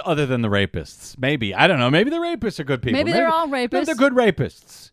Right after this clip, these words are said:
Speaker 1: I don't know. So, uh, he refused to back off of that, despite losing all of this, uh, all of this business, all these contracts. You know the story. Then he went after John McCain. He said he wasn't a war hero,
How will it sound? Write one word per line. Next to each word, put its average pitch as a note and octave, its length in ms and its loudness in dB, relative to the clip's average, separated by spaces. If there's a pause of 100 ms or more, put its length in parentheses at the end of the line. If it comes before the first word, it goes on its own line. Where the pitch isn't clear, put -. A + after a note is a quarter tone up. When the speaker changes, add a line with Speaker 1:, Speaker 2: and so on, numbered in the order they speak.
Speaker 1:
I D#4 440 2
don't D4+ 160 2
know. E3 140 -4 (760)
So, A3+ 260 2
uh, A3 180 -4
he G3 180 -4
refused C#4+ 480 -2
to - 80 -4
back F3+ 340 -2
off F3+ 300 -2
of D3 240 -6
that, C#3 500 -4
despite D#3+ 360 -4
losing D3 260 0
all G#3 380 -2
of G#3+ 100 -4
this, F3+ 320 0
uh, C#3 280 0
all E3+ 220 -2
of G#3+ 80 -2
this E3+ 140 -2
business, C#3+ 380 -6
all A3 160 -2
these A#3+ 140 -8
contracts. C#3+ 520 -6
You C4 100 -2
know A#3 160 -2
the G3 80 -2
story. C#3+ 320 0
Then B3 220 -2
he A#3+ 80 0
went F#3 200 -2
after D3 280 -4
John A2+ 260 -4
McCain. A#3+ 460 -2
He F#3 80 -4
said C#3+ 180 -4
he B2+ 80 -4
wasn't G3 320 -2
a F3+ 60 -2
war E3+ 280 0
hero, C#3+ 480 -2